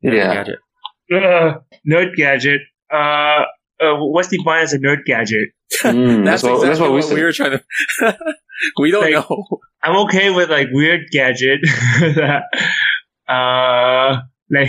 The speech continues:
Speaker 3: I, uh, let me see.
Speaker 1: Oh, weird gadget? I have this back scratcher right next to me. <laughs>
Speaker 2: <laughs>
Speaker 1: I'm using it now. It's actually pretty good.
Speaker 2: Ah.
Speaker 1: Very satisfying. <laughs>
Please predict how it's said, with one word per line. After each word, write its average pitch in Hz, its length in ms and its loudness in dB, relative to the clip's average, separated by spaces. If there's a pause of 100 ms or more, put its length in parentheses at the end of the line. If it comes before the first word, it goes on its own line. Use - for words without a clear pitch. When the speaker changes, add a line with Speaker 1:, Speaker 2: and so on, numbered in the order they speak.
Speaker 3:
I, - 460 -4
uh, 135 1080 2
let 139 80 -2
me 143 100 0
see. 131 560 -2 (460)
Speaker 1:
Oh, 160 160 0
weird 143 280 -2
gadget? 180 360 -2
I 117 120 -4
have 151 180 -4
this - 240 -6
back 107 300 -6
scratcher - 540 -4 (200)
right 104 160 -2
next 104 200 -4
to - 80 -4
me. 117 200 -2 (300)
<laughs> - 0 -
Speaker 2:
<laughs> - 1300 -2 (440)
Speaker 1:
I'm 139 200 -2
using 135 320 -2
it 120 120 0
now. 135 280 0
It's 104 120 -2
actually 113 300 -4
pretty 117 260 -4
good. 120 300 -2 (260)
Speaker 2:
Ah. 110 840 2
Speaker 1:
Very - 120 0
satisfying. 95 460 -2 (240)
<laughs> 185 140 -2